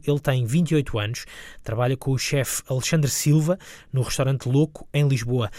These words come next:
Chama-se Manuel Libô e é o responsável pelo I D, ou I D, se preferirem. É basicamente o laboratório de investigação e desenvolvimento do Restaurante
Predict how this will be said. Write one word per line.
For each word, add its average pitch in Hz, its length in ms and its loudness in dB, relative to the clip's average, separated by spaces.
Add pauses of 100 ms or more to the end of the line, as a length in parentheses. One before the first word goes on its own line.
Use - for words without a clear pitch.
(180)
Chama-se - 600 -2
Manuel 151 520 4
Libô 160 640 4
e 143 380 0
é 139 80 0
o 143 80 4
responsável 143 800 0
pelo 143 480 2
I 143 180 2
D, 147 340 4 (320)
ou 127 380 -2
I 160 140 2
D, 123 220 0 (100)
se - 180 -10 (120)
preferirem. 117 420 -4 (320)
É 120 160 0
basicamente 139 800 2
o 135 160 0
laboratório 143 640 4
de 139 340 2
investigação 151 800 2
e 165 80 0
desenvolvimento 143 720 0
do 135 80 2
Restaurante 135 580 -2